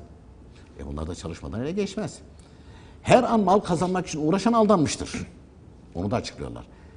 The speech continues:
Hem ahiret için hazırlanmalı hem de dünya ihtiyaçlarını karşılamalıdır.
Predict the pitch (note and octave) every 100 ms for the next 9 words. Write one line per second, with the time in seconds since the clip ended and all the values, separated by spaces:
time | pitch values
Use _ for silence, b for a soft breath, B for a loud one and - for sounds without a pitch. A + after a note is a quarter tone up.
0 | B B - A#3+ A#3+ B2+ A#2+ C#3 C#3+ A2
1 | E2+ F#2+ A#2 C3 F3 G#3+ - - F#2+ F2
2 | D2+ G2 F#2+ - D2+ - F3 - D#2 -
3 | A#1+ G#1+ - -